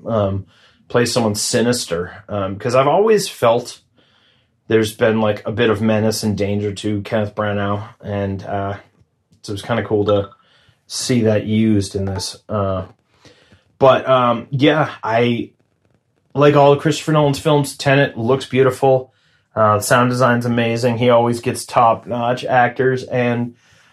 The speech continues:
it's really well done. And if you're a fan of,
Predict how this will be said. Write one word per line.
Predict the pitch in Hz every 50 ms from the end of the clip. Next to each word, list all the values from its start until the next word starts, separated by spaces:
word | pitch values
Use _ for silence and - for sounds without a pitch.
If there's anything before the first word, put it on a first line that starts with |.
| _ - _ -
it's | 127 127
really | 135 127 123 143 175 214 226 262 254
well | 220 185 160 170 170 165 170 165
done. | 131 107 123 123 120 120 113 110 127 143 - - _ _ _ _ _ _ _ _ _ _ _ _ _ _ _ _ _ _ _ _ _ _ _ _ _ _ -
And | 135 131 131 127 127 123 120 120 120 -
if | - 123 - 123
you're | 131 131 127 127 123 120 - - _ _
a | - 110
fan | - - - - 135 127 127 131 143 160 170
of, | 185 180 170 - -